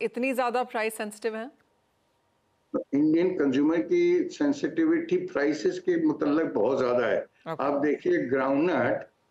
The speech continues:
Speaker 2: over the years in sixties and seventies of last century, Groundnut अपना main तेल हुआ करता था।
Speaker 1: हम्म।
Speaker 2: जब Groundnut बहुत ज्यादा ऊंचा हो गया तो आज देखिए Groundnut practically as an oil seed गायब हो गया है। वो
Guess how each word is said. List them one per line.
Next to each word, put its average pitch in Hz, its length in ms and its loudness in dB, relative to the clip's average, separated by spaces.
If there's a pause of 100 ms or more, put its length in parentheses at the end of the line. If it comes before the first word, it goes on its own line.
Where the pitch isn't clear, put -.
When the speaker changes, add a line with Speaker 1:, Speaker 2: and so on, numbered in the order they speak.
(140)
Speaker 2:
over 160 240 2
the 190 260 2
years 170 300 2 (640)
in 160 260 2
sixties 190 380 0
and 180 120 2 (100)
seventies 156 560 2
of 127 140 2
last 135 240 0
century, 156 440 2 (440)
Groundnut 170 520 0
अपना 196 260 2
main 185 300 2
तेल 175 300 2
हुआ 160 260 2
करता 127 300 0
था। - 240 -2 (160)
Speaker 1:
हम्म। 185 200 -6
Speaker 2:
जब 165 180 0
Groundnut 151 680 2 (240)
बहुत 151 280 2
ज्यादा 156 220 2
ऊंचा 160 360 2
हो 147 220 2
गया 123 180 2
तो - 160 -2
आज 160 160 2
देखिए 160 460 2
Groundnut 143 460 2
practically 170 960 0
as 165 140 2
an 139 140 2
oil 143 220 0
seed 175 140 2
गायब 139 260 2
हो 131 120 2
गया 117 180 2
है। - 160 -2 (400)
वो 147 280 -2